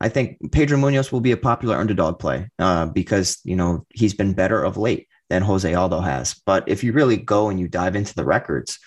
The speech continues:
like, Jose Aldo has fought just, like, murderer's row, where he's fought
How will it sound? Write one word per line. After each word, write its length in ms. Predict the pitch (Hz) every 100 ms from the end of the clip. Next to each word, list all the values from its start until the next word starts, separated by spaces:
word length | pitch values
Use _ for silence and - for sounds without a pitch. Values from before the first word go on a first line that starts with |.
| - - -
like, 160 | 98
Jose 300 | - 170 160
Aldo 280 | 92 98 92
has 240 | 87 101
fought 420 | - - 104 - -
just, 260 | 87 -
like, 320 | 80 71 - - _ _ _
murderer's 420 | 120 139 113 95
row, 260 | 95 104 98
where 160 | 87 101
he's 180 | 131
fought 340 | - 110 85